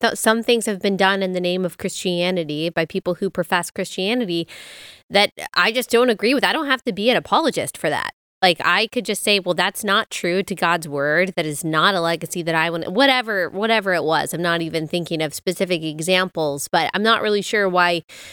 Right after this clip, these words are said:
there wouldn't be an effort to just differentiate. Or maybe there is, and I'm just kind of misunderstanding or missing it. But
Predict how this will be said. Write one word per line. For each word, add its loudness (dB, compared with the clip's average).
there 4
wouldn't 0
be 0
an -2
effort -2
to -10
just -6
differentiate. 0
Or 4
maybe 4
there 2
is, 0
and -2
I'm -2
just -4
kind -2
of -2
misunderstanding -2
or -8
missing -6
it. -8
But -2